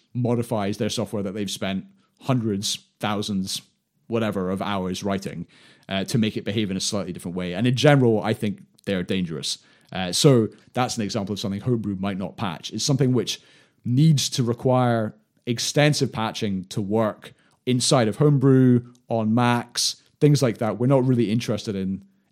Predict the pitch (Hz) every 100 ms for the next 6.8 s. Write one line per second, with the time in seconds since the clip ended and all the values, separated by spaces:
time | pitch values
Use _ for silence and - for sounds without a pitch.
0 | - 104 87 110 120 110 120 123 120 113
1 | 98 101 104 101 95 - - 101 - _
2 | _ _ - - 123 127 113 113 110 107
3 | 101 98 104 95 107 98 101 80 - _
4 | - 113 95 104 95 92 90 92 95 -
5 | 95 - - 107 104 107 92 90 _ -
6 | 104 101 92 98 85 80 92